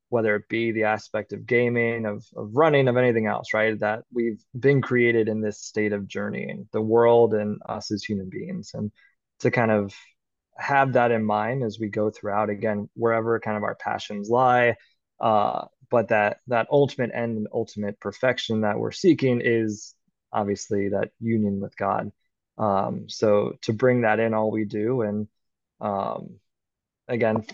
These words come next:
kind of finally to tie in that, even that parent and, and child relationship in there as well. Um, you know, that if we can, can kind of trust that our children are journeying in that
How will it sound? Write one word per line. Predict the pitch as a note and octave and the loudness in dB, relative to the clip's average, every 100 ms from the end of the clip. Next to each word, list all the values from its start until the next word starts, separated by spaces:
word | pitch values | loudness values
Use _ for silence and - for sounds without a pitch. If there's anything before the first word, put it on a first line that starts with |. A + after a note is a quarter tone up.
| - | -6
kind | - A#2+ | -2 0
of | C3+ | 4
finally | D3 B2+ | 4 4
to | A#2+ | 2
tie | - B2 A#2 | 2 4 4
in | A#2 | 2
that, | A2+ G#2+ A2 - _ _ - | 2 0 0 -4 _ _ -10
even | B2 A2+ | -6 -4
that | G#2+ - | -4 -6
parent | - A2 A2 G#2+ | -6 -4 -2 -4
and, | G#2+ G2+ G2+ - | -4 -6 -8 -8
and | G#2+ G2+ | -10 -6
child | G#2 G#2 G2+ G2+ | -2 0 0 0
relationship | G2 G2+ G2 G#2+ - G#2 | -2 -4 -4 -10 -8 -6
in | G#2 G#2 | -4 -4
there | G2+ | -4
as | G2 G2+ | -6 -2
well. | G2+ G2+ G2 - _ _ _ _ - | 2 2 0 -6 _ _ _ _ -4
Um, | A2 G2+ F#2 - - A2 _ _ _ | -2 0 -2 -4 -8 -16 _ _ _
you | A2+ G#2 | -4 0
know, | G2+ G2 | 2 0
that | G2+ G2+ B1 - _ _ _ _ _ | 0 0 0 -4 _ _ _ _ _
if | B2 - | -8 0
we | A#2 A#2 | 2 2
can, | A2 G#2+ G#2 A#2 - - | 2 0 0 -4 -10 -8
can | A2+ | -6
kind | G#2+ B2+ A2 | -2 0 0
of | |
trust | - A2+ G#2+ - | 2 0 0 -2
that | G#2 G2+ - - | -2 -2 -4 -6
our | A#2 G#2+ | -4 -4
children | - D3 C3 B2 A2+ A2 - _ _ - | 0 4 4 4 2 -4 -8 _ _ -4
are | A#2 A2+ G#2+ | 0 2 0
journeying | G2+ A2 G#2+ G#2 G2+ G2+ | -2 -4 -4 -4 -4 -6
in | - G#2 G2+ | -6 -4 -4
that | G2 | -4